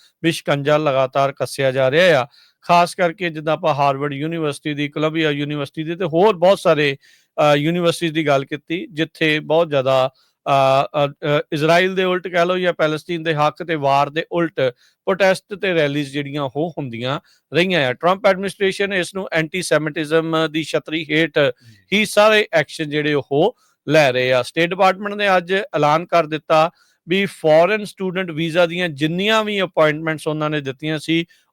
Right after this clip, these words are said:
Speaker 1: ਉਹਨਾਂ ਸਾਰਿਆਂ ਨੂੰ ਉਹ ਸਸਪੈਂਡ ਕਰ ਰਹੇ ਆ, ਰੱਦ ਕਰ ਰਹੇ ਆ ਤੇ ਹੁਣ ਨਵੀਆਂ ਗਾਈਡਲਾਈਨਸ ਉਹ ਦਿੱਤੀਆਂ ਜਾਣਗੀਆਂ ਤੇ ਕਹਿੰਦੇ ਸੋਸ਼ਲ ਮੀਡੀਆ ਅਕਾਊਂਟਸ ਦੇ ਉੱਤੇ ਖਾਸ ਤਵੱਜੋ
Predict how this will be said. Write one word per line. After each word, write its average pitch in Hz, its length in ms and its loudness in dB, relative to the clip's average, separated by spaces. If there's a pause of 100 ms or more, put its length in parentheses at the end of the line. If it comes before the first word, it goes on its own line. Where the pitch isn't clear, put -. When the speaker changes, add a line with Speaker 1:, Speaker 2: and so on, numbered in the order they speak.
Speaker 1:
ਉਹਨਾਂ 214 300 2
ਸਾਰਿਆਂ 175 460 4
ਨੂੰ 165 220 -6
ਉਹ 175 100 -4
ਸਸਪੈਂਡ 190 580 -4
ਕਰ 147 240 0
ਰਹੇ 156 240 0
ਆ, 160 100 2
ਰੱਦ 156 360 0
ਕਰ 151 240 0
ਰਹੇ 165 220 2
ਆ 143 160 4 (300)
ਤੇ 190 60 -4
ਹੁਣ 175 280 -2
ਨਵੀਆਂ 202 480 0
ਗਾਈਡਲਾਈਨਸ 151 800 0 (460)
ਉਹ 220 400 6
ਦਿੱਤੀਆਂ 147 500 -4
ਜਾਣਗੀਆਂ 180 640 -2 (240)
ਤੇ 185 80 -4
ਕਹਿੰਦੇ 214 280 -2
ਸੋਸ਼ਲ 226 560 0
ਮੀਡੀਆ 180 340 0
ਅਕਾਊਂਟਸ 156 360 -4
ਦੇ 160 80 -4
ਉੱਤੇ 160 260 -6
ਖਾਸ 139 400 0
ਤਵੱਜੋ 131 560 -2